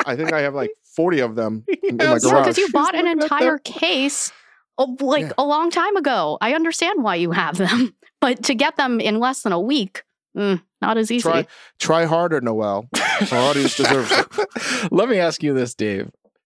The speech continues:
Speaker 2: When we originally concocted this wheel of inspirational constraint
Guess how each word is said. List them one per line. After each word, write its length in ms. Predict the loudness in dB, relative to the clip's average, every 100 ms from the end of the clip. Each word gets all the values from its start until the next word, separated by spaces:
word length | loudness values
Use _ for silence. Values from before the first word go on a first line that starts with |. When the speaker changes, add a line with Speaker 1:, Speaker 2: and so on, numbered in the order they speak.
| _ 0
Speaker 2:
When 140 | 2
we 220 | 2 2 2
originally 720 | 0 0 0 0 0 -2 -4
concocted 560 | -2 0 2 0 0 -2
this 120 | -2 0
wheel 280 | 2 2
of 220 | 0 -2 -4
inspirational 680 | -2 -2 0 0 0 0 -2
constraint 540 | -4 0 2 2 -2